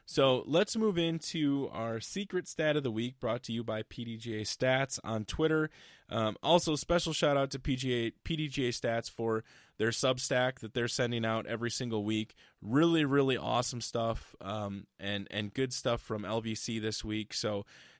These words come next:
definitely make sure you check that out. Find them on Twitter. You can subscribe so it's sent right to your email every single week. It doesn't spam you or anything like that. It's just one email a week,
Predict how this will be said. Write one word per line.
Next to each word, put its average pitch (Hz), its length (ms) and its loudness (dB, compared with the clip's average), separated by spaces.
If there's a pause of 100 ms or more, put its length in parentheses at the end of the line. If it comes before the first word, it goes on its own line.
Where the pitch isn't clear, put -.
definitely 151 380 2
make 143 160 0
sure - 120 -2
you 123 120 -2
check 135 260 0
that 127 160 2
out. 113 240 2
Find 135 260 0
them 143 120 -2
on 131 120 0
Twitter. 113 400 0
You 110 120 -2
can 107 160 -10
subscribe 127 580 0
so 120 160 -2
it's 101 140 -4
sent - 200 -6
right 120 360 -2
to 143 100 -4
your 127 100 -4
email 110 400 -2
every 107 220 -2
single 110 360 -2
week. 110 260 -2
It 95 80 -10
doesn't 127 300 -2
spam 117 540 -4
you 120 140 0
or 113 100 0
anything 113 300 -4
like 110 220 -6
that. 98 260 -4
It's 104 100 -8
just - 220 -8
one 120 220 -2
email 127 340 -2
a 110 60 -4
week, 110 300 -6